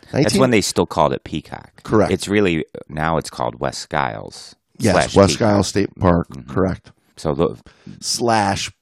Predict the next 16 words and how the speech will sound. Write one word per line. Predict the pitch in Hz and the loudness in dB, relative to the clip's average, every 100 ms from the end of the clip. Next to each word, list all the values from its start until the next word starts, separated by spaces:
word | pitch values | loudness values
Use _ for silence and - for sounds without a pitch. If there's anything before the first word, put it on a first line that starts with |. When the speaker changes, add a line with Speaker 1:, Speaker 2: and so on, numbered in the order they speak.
| _ _ _ - | _ _ _ -6
Speaker 2:
Peacock | 120 - 98 87 | -6 -4 -6 -4
Springs. | - 101 87 78 | -6 -4 -2 -2
Speaker 1:
Right, | 80 82 71 67 | 2 2 2 -2
it's | 69 | -10
still | - 76 | -6 -2
West | 71 71 | -2 -4
Skiles | - 65 - | -6 -6 -8
Peacock | 82 - 50 - | -14 -14 -16 -18
Springs, | - 73 65 60 - | -14 -8 -8 -10 -16
but, | - 57 _ _ _ _ _ | -14 -16 _ _ _ _ _
and | 80 | -4
there's | 98 113 104 | -2 0 4
a, | 85 76 64 - | 4 4 0 -6
you | 78 | -8
know, | 71 67 | -4 -4
the, | 64 64 | -4 -6